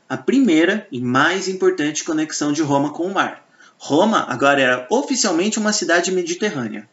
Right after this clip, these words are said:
Aliás, no coração do Mediterrâneo, com todas as riquezas e rotas comerciais que isso implica. Com a morte de Anchises em seiscentos e dezessete antes de Cristo, após vinte e quatro anos de reinado, Roma estava muito fortalecida.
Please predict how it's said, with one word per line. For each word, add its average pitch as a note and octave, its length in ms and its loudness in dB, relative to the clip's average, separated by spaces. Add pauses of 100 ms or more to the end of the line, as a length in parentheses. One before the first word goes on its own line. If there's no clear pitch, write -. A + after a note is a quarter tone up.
(140)
Aliás, D#3 560 0
no D3+ 140 0
coração A#3 640 0
do D#3 80 -2
Mediterrâneo, A#2 720 -4 (340)
com F3 160 4
todas G#3 360 -2
as D#3 140 0
riquezas D3+ 460 2
e C3+ 80 -2
rotas C3+ 340 -2
comerciais G3+ 680 -2
que G#3+ 100 -8
isso G3+ 140 -4
implica. B2+ 480 -6 (1300)
Com C4 100 2
a C4 40 2
morte D4 300 0
de D#3+ 120 2
Anchises D#3+ 320 2
em B2+ 80 -2
seiscentos C3 460 0
e B2+ 40 -2
dezessete A#2+ 540 -2
antes A2 160 -6
de G#3 140 -2
Cristo, G3 440 -2 (160)
após C#3 380 0
vinte G3+ 280 -2
e - 40 -2
quatro D#3+ 320 0
anos B2+ 220 0
de A2 80 -4
reinado, C3+ 580 0 (320)
Roma G#3+ 320 2
estava E3 340 2
muito G#3 280 0
fortalecida. D3 760 -2